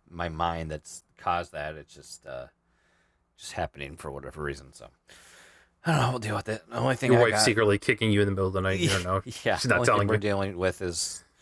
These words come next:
Speaker 1: our crabby, our crabby child, so. He's a, he's a mouthy little five-year-old.
Speaker 2: <laughs>
Speaker 1: Ugh. I mean, I don't remember, I don't remember talking to my parents ever the way <laughs> that some of the stuff that comes out of, and it's like, we don't talk that way to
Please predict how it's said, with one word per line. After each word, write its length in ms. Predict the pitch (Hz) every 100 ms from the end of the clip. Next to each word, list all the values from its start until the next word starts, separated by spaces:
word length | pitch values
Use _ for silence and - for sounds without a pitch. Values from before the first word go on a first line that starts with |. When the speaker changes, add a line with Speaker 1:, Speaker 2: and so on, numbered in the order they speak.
| _ _ _
Speaker 1:
our 60 | -
crabby, 340 | - 87 85 85 -
our 120 | 90
crabby 300 | 80 85 82
child, 360 | 85 69 65 78 _
so. 220 | - - 65 71 _ _ _ _ - - _ _ _ _ _ _ _ _ -
He's 220 | 85 -
a, 140 | 80 73 85
he's 160 | 92
a 60 | 90
mouthy 380 | 85 80 - 71
little 280 | 78 78 76
five-year-old. 680 | - 78 76 78 76 78 - -
Speaker 2:
<laughs> 180 | - -
Speaker 1:
Ugh. 280 | 101 90 - - - - - - 320 - _ _ _ _ -
I 60 |
mean, 280 | 87 82 78 - _ - -
I 80 | 185
don't 120 | 127
remember, 560 | 104 110 143 98 85 -
I 60 |
don't 140 | 156 302
remember 360 | 104 110 110
talking 340 | 87 - 113 90
to 60 |
my 120 | 90 107
parents 440 | - 82 76 - _ -
ever 240 | 117 92
the 120 | 82
way 160 | 85 117
<laughs> 40 | -
that 120 | -
some 180 | - 131
of 60 |
the 60 | 123
stuff 260 | - - -
that 80 | -
comes 300 | - 117 - -
out 120 | 90
of, 80 | 104
and 100 | 123
it's 120 | 127
like, 140 | 175 147
we 80 | 208
don't 160 | 262
talk 340 | - 185 202 -
that 160 | 160
way 140 | 156
to 100 | 175